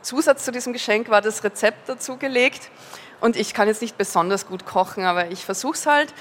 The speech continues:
und, äh, hab dann dieses Rezept, hab das alles genau befolgt und es wurde so großartig. <laughs> Also ich konnte meinen Händen und Augen und meiner Nase kaum trauen.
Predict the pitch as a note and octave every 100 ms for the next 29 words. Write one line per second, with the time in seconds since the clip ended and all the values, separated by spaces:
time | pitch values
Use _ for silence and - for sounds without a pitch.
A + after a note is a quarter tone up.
0 | - - - - A#3 A#3+ A#3 - G#3+ G#3
1 | G#3+ A3 A3+ - G#3 A#3 - C#4+ A#3+ A#3
2 | A#3 F#3+ - G#3 G#3 A3 G#3 G#3 F#3 B3
3 | C#4 - G#3+ G3+ A#3+ A3+ - G#3+ A#3 -
4 | A3+ A3+ A3+ B3 B3 B3 - - - B3+
5 | B3+ C#4 D4+ - - B3+ D#4+ - A3+ C#4+
6 | - - A3 - B3 A#3+ D4+ - - G#3+
7 | C4 - - - G3+ G3 G#3 A3 G#3 G#3+
8 | C4+ A#3 G#3+ G3 F#3 A3+ A#3 A3 G#3 G#3
9 | G#3 G#3 F#3+ F3+ B3 A#3+ A3+ A3 F#3 A3
10 | - - F3 G3 A3+